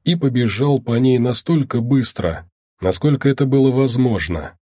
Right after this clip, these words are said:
Единственное, что мне пришло в мою глупую и недальновидную голову в данной ситуации,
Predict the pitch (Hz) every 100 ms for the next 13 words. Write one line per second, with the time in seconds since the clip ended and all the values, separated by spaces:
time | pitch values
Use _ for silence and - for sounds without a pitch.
0 | _ _ _ 85 82 104 123 165 135 123
1 | 123 123 120 - 131 127 143 135 127 127
2 | - 139 139 104 113 127 123 107 120 143
3 | 123 117 113 131 117 127 123 131 123 131
4 | 131 131 107 117 117 107 156 143 113 107
5 | 98 98 123 110 107 98 107 - 123 110
6 | - - 82 78